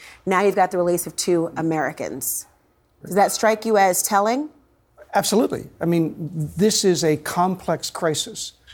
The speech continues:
Speaker 2: There are ultimately military dimensions to this, political dimensions to this. Public opinion is going to be critical, not just in terms of who's perceived as the villain, who's perceived as the hero,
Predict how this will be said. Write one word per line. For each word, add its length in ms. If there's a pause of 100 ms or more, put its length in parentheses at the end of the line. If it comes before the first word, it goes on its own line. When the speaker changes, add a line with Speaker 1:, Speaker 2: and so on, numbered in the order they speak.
(160)
Speaker 2:
There 160
are 220 (760)
ultimately 800
military 560
dimensions 520
to 120
this, 380 (360)
political 500
dimensions 560
to 120
this. 340 (340)
Public 300
opinion 440
is 120
going 200
to 60
be 120
critical, 600
not 240
just 320
in 100
terms 360
of 220 (280)
who's 220
perceived 720
as 280
the 280 (220)
villain, 520
who's 280
perceived 480
as 160
the 80
hero, 600